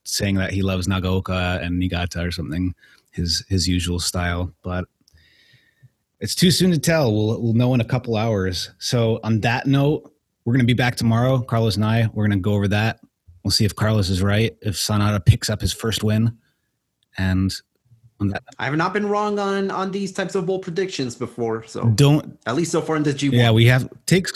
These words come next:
Speaker 1: Carlos seriously, people. He knows what he's talking about.
Speaker 2: <laughs>
Speaker 1: And we haven't even, we're only halfway through. What about till we get to the end when the big, the big bets are laid down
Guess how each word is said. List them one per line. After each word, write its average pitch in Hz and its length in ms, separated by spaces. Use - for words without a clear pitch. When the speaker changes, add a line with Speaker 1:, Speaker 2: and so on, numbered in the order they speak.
Speaker 1:
Carlos 160 300
seriously, 117 440
people. 101 320
He 117 120
knows 127 160
what 117 60
he's 101 100
talking 113 260
about. 95 420
Speaker 2:
<laughs> - 40
Speaker 1:
And 135 180
we 160 180
haven't 175 200
even, 156 200
we're 170 160
only 147 400
halfway 135 420
through. 117 460
What 151 140
about 151 220
till 147 120
we 139 80
get 139 140
to 139 100
the 120 160
end 127 360
when 117 120
the 107 60
big, 135 400
the - 80
big 139 300
bets 120 260
are 113 100
laid 104 400
down 95 520